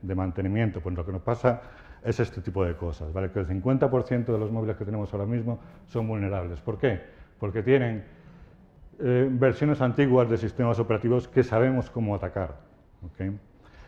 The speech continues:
Y que no están recibiendo parches de seguridad, ¿vale? Tampoco es que los nuevos reciban muchos parches de seguridad, pero bueno, algo es algo, ¿ok? Eh, siguiente. Bueno, pues esto te pasa por utilizar Windows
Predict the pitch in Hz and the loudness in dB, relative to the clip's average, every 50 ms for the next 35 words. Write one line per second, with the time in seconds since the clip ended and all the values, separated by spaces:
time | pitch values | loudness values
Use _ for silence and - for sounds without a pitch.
0 | - - - - - 117 120 127 120 - 123 117 - 110 120 117 - - 107 101 | -20 -20 -16 -4 4 6 6 6 6 6 4 2 2 2 2 0 2 0 0 0
1 | 95 92 82 98 104 98 95 85 101 92 - 95 90 82 85 87 82 87 92 92 | 0 -2 -2 -2 -2 -2 -2 0 -2 -2 -2 -4 -6 -4 -4 -4 -2 -2 0 0
2 | 90 80 71 - - - - 80 87 87 87 92 92 82 - - - - - - | 0 -2 -4 -8 -14 -18 -14 -12 -10 -8 -8 -8 -10 -12 -14 -18 -20 -20 -20 -20
3 | - - - - - - - - - - - - - _ - 87 82 110 101 101 | -20 -20 -20 -20 -20 -20 -20 -20 -20 -20 -20 -20 -14 _ -8 -4 -2 0 0 0
4 | 87 - 90 85 82 95 92 82 78 78 71 92 90 85 78 - - 80 76 80 | 0 -2 -2 -4 -2 -2 -4 -4 -4 -6 -4 -4 -4 -4 -6 -8 -10 -10 -10 -10
5 | 78 76 73 - 92 101 113 113 90 - 90 80 85 85 82 90 95 101 104 - | -10 -10 -12 -8 -4 -2 0 0 -2 -2 -6 -8 -6 -6 -4 -2 0 0 0 -2
6 | 90 80 73 76 78 - - - - - - 92 85 78 101 101 107 107 107 - | -4 -8 -10 -12 -14 -16 -18 -20 -20 -18 -14 -14 -12 -10 -8 -8 -8 -8 -10 -14
7 | - - - - - - - - - - - - - - - - - - - - | -20 -20 -20 -20 -20 -20 -20 -20 -20 -20 -20 -20 -20 -20 -20 -20 -20 -20 -6 0
8 | 131 127 123 123 123 123 120 123 123 120 120 - 139 135 147 147 135 120 - 107 | 4 4 6 6 6 6 6 4 4 2 2 2 2 2 4 4 2 2 0 -2
9 | 98 95 87 85 - 107 123 131 135 131 123 120 123 127 135 135 - - - - | -2 -4 -6 -6 -4 0 2 4 4 4 4 4 4 4 4 4 2 -2 -16 -20
10 | - - - - - - - - - _ - - 120 117 - 120 127 127 131 127 | -20 -20 -20 -20 -20 -20 -20 -20 -20 _ -6 -2 0 2 2 4 4 6 6 6
11 | 127 127 101 104 107 95 101 87 117 113 113 127 127 123 120 123 127 | 6 6 4 4 4 2 2 2 2 4 4 4 4 4 4 2 0